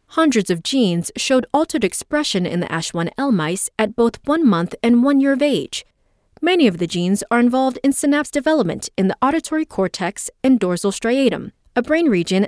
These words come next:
that facilitates movement. One gene in particular, efa seven, had low expression levels in both areas at both ages.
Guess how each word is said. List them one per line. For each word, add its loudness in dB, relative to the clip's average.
that 0
facilitates -2
movement. 0
One 4
gene 2
in 4
particular, -4
efa -4
seven, -2
had 2
low 4
expression -2
levels -4
in 0
both 0
areas 0
at -4
both -2
ages. -4